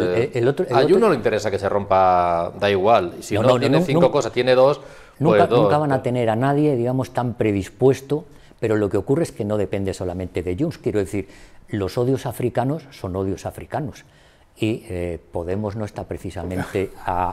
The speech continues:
Speaker 2: a buenas con el gobierno. Eh, el otro día tuve la curiosidad de intentar calcular,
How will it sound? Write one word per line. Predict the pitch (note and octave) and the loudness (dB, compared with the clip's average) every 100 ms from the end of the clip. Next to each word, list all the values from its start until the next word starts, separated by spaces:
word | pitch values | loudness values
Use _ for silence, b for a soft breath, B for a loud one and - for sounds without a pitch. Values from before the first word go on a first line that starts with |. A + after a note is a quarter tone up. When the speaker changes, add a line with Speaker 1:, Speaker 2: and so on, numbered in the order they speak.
| - | -2
Speaker 2:
a | F#2+ | -4
buenas | G2+ A2 G2 - | -2 -4 -6 -6
con | F#2 | -6
el | F2 | -4
gobierno. | F2 C3 D#3+ F2+ - b b b b - | -2 0 0 -2 -18 b b b b -8
Eh, | B2 C3+ | -6 -4
el | A#2+ C#3 | -2 0
otro | D#3 | 2
día | D#3+ E3 D#3+ | 2 2 0
tuve | - - C3+ D3 | -6 -4 0 2
la | C#3+ C3 | 0 0
curiosidad | B2 A#2 A2 A2+ G#2+ B2 C3 | -2 -4 -4 -4 -4 -4 -4
de | G#2 G#2+ | -2 -2
intentar | G#2 - F#2+ G2 A#2+ A#2+ | -2 -4 -6 -6 -4 -4
calcular, | A#2+ A#2 - A2+ A2+ A#2 | -2 -4 0 2 2 0